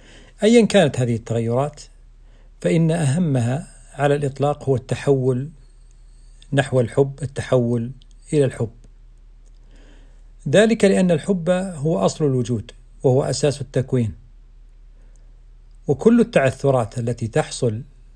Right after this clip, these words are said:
للإنسان وفي حياته تنبع من ضعف الحب أو من احتجاب الحب وأسراره وأنواره.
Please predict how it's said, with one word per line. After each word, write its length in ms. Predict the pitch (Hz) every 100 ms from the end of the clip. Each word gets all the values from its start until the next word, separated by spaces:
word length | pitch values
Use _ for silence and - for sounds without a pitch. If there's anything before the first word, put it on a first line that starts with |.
| - - -
للإنسان 640 | 139 180 151 - 135 113
وفي 280 | 123 123 139
حياته 540 | 139 135 139 143 165 147 - - - - -
تنبع 400 | 165 180 160 139
من 240 | 127 120
ضعف 260 | 117 139 -
الحب 320 | 139 - 170 - - - - - -
أو 320 | 175 196 196 - - - - - -
من 140 | 147 147
احتجاب 540 | - - 123 180 180
الحب 420 | 156 - 160 139
وأسراره 800 | 147 156 147 - 139 139 135 120
وأنواره. 540 | 127 131 120 110 110